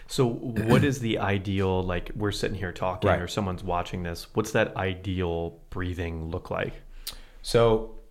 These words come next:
Speaker 2: essentially, uh, the first thing is that I, I'm a, I'm a big advocate by, by being able to meet people where they're at.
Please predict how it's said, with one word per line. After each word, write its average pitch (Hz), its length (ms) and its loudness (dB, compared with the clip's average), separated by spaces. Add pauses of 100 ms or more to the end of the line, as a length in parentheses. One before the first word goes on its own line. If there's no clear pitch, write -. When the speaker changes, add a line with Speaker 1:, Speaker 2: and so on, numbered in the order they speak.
(260)
Speaker 2:
essentially, 117 680 4
uh, 87 280 -4
the 76 460 -6
first 143 340 4
thing 104 180 2
is 92 120 2
that 85 160 -4 (160)
I, 117 460 4
I'm 113 140 2
a, 110 140 6
I'm 113 140 2
a 110 40 2
big 104 180 2
advocate 95 420 2
by, 87 120 2
by 85 280 0
being 90 220 2
able 87 160 0
to 80 80 0
meet 85 300 -2
people - 220 -4
where 82 160 -2
they're 78 200 -2
at. 80 240 -6